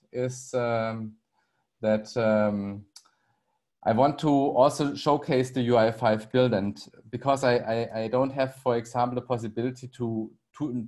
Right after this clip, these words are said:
to do and test the preloads. With that, what I typically do and what, uh, has be, is, uh, at the moment a common best practice is you can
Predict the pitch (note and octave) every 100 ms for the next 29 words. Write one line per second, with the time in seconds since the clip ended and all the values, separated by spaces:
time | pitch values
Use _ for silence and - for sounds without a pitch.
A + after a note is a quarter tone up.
0 | - A#2+ B2+ D3 C3+ A#2+ B2+ B2+ B2+ A2
1 | - B2 A#2+ G#2 F#2 F#2 - - _ _
2 | _ _ _ B2 A2 C#3+ F3 - C#3+ B2+
3 | B2+ D#3+ E3+ E3 B2+ A2+ C3+ D#3+ C3 B2
4 | - A#2 A2+ - A2+ A2 G#2+ A2 A2+ A2
5 | - A2 A#2+ A#2+ A2+ A2 B2 A2+ A#2 B2
6 | G#2+ A#2 C3+ A#2 A#2+ B2 A#2+ A2 G#2+ -
7 | A2+ - D#3+ D#3 C#3+ - C3+ D3 C#3 C#3+